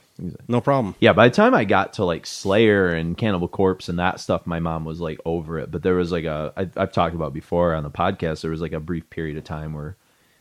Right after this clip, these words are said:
Speaker 1: like, I went to church and my mom was, like, got really into that. You know, being a single mom, I think she was just always kind of, like, struggling to find, like,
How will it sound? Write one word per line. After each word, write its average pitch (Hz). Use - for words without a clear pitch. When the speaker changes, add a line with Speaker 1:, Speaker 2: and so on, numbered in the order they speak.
Speaker 1:
like, -
I 82
went 80
to -
church -
and 76
my 76
mom 76
was, 76
like, 78
got -
really 76
into 76
that. 78
You 82
know, 78
being 95
a 85
single 87
mom, 80
I 80
think 80
she -
was 78
just 78
always 78
kind 80
of, 73
like, 76
struggling 78
to 76
find, 76
like, 76